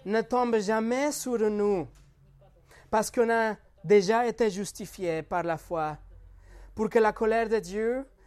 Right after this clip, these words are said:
et toutes les gouttes, toutes la, ah, jusqu'à la dernière goutte de la colère de Dieu tombe sur le Seigneur Jésus-Christ. Et c'est pour ça, mes amis, écoutez bien, c'est pour ça Bouddha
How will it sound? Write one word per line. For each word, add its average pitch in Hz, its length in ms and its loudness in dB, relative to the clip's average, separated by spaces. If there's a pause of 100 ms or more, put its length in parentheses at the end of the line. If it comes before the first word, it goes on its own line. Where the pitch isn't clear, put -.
(140)
et 143 120 -6
toutes 285 340 -2
les 269 120 4
gouttes, 190 400 -4 (160)
toutes 302 400 -4 (540)
la, 185 200 0
ah, 208 140 2
jusqu'à 247 380 -2
la 233 120 2
dernière 214 420 -2
goutte 233 340 -4
de 220 120 -2
la 214 140 0
colère 202 300 -2
de 190 100 -4
Dieu 196 380 -4 (280)
tombe 240 360 0
sur 233 220 -4
le 208 120 -2
Seigneur 185 380 -6
Jésus-Christ. 175 640 -8 (1040)
Et 156 100 -2
c'est 233 180 0
pour 247 140 -2
ça, 233 300 -2
mes 254 200 -4
amis, 208 180 -2
écoutez 196 280 -6
bien, 180 320 -4 (960)
c'est 247 240 4
pour 240 220 0
ça 262 400 2
Bouddha 240 600 4